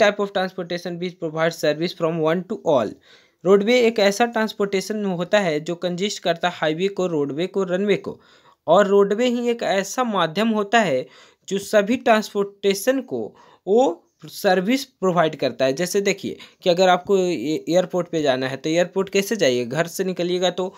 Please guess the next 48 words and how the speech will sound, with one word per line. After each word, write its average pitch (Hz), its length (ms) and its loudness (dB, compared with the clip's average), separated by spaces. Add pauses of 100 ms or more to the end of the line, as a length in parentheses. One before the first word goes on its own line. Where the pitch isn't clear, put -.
(280)
रोडवे 170 320 4
का 202 120 4
हेल्प 196 280 2
लीजिएगा 208 400 -2
तब 254 140 -2
ना 302 100 0
एयरपोर्ट 160 360 0
जाइएगा, 113 380 -2 (280)
या 175 100 6
रेलवे 180 500 4 (420)
के 180 80 -6
पास 170 260 2
में 170 120 -4
जाना 165 220 0
है, 180 60 0
रेलवे 180 320 -2
स्टेशन 190 360 -6
के 190 100 -6
पास 156 260 -2
में 151 100 -6
जाना 127 240 -4
है, 113 160 -14 (300)
तो 196 140 4
आप 202 380 2 (320)
घर 180 180 -2
से 196 120 -8
निकलिएगा 196 560 -2
तो 175 140 -4
रोडवे 175 360 -2
का 208 120 0
हेल्प 202 260 2
ले 190 120 0
ही 220 140 2
के 262 140 0
जाइएगा। 226 400 2 (360)
यानी 233 340 4
कि 233 160 -4
क्या, 165 380 2
रोडवे 190 480 0
सर्व 214 340 0
करता 214 360 2
है 190 380 0
सर्विस 180 520 -2
के 190 140 -2
रूप 190 220 -6
में 131 280 -2 (360)
सभी 208 320 4
ट्रांसपोर्टेशन 196 960 -2